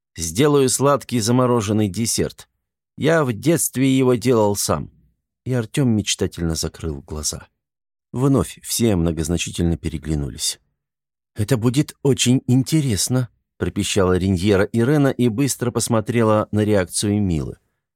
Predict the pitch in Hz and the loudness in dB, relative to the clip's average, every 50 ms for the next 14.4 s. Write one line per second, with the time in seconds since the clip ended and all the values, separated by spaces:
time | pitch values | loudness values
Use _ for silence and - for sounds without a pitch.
0 | _ _ - 143 135 110 95 - - 101 90 - - 98 90 98 90 - 95 95 | _ _ -2 0 0 0 0 -2 -2 -4 -4 -2 -2 -4 -4 -4 -6 -4 -2 0
1 | 92 92 85 - 104 98 95 110 127 131 110 90 - - 92 87 87 87 - - | 0 0 -2 -2 -2 0 0 2 2 2 2 0 0 0 0 0 0 -2 -2 -2
2 | 98 92 87 - 117 113 104 101 98 - - - - 101 90 - - - 85 85 | -2 -2 0 0 0 2 2 2 0 -2 -2 -2 0 0 0 -2 -6 -10 -8 -8
3 | 90 85 87 101 95 92 87 - - 87 82 78 76 - _ 85 76 69 65 - | -6 -2 -2 0 0 -2 -4 -4 -4 -4 -4 -4 -6 -8 _ -8 -8 -8 -6 -8
4 | - - 65 62 67 - - _ _ _ _ _ _ _ _ _ _ _ _ - | -8 -8 -10 -12 -12 -16 -20 _ _ _ _ _ _ _ _ _ _ _ _ -6
5 | 131 151 156 135 143 147 135 131 120 131 127 117 117 113 - - 127 131 143 139 | -2 0 2 4 4 4 4 4 4 4 4 4 2 2 2 0 2 2 2 0
6 | 135 - 101 85 78 78 80 85 85 87 - - 95 90 82 82 98 98 98 98 | 0 -2 -2 -2 0 0 0 0 0 0 0 0 0 0 0 0 2 2 2 2
7 | 92 - - 117 127 127 110 - - - 92 82 78 85 104 104 98 98 95 - | 0 0 0 2 2 2 2 0 0 -2 -2 -2 0 2 2 4 4 2 2 0
8 | 107 98 90 107 98 104 107 110 107 101 98 - - 98 98 107 107 104 92 98 | -2 -2 -2 0 0 0 2 2 2 2 0 -2 -2 -2 0 0 0 0 0 0
9 | 104 101 95 98 98 - - - 120 127 127 120 107 85 73 - - - - _ | 0 0 2 0 -2 -4 -6 -6 -4 -4 -2 -2 -2 -4 -6 -6 -10 -12 -18 _
10 | _ _ _ _ _ _ _ _ _ _ _ _ _ _ _ _ _ _ - 78 | _ _ _ _ _ _ _ _ _ _ _ _ _ _ _ _ _ _ -10 -6
11 | 71 80 87 98 98 95 120 156 180 180 180 170 160 156 143 127 98 82 76 67 | -2 0 0 0 0 0 0 0 0 2 2 2 2 2 2 0 0 0 -2 -4
12 | 76 - _ 76 78 85 113 135 120 - 135 127 139 139 127 127 120 127 123 - | -8 -12 _ -6 -2 0 0 0 0 -2 -2 -2 -2 0 2 2 2 0 0 0
13 | 139 131 - 135 117 117 107 - 113 107 110 113 110 104 - 120 120 - - 104 | -2 -2 0 0 -2 -2 -2 -2 -2 0 2 0 0 0 -2 -4 -6 -4 -2 -2
14 | 90 82 - - - 95 95 98 | -2 -2 -2 -2 0 -2 -2 -2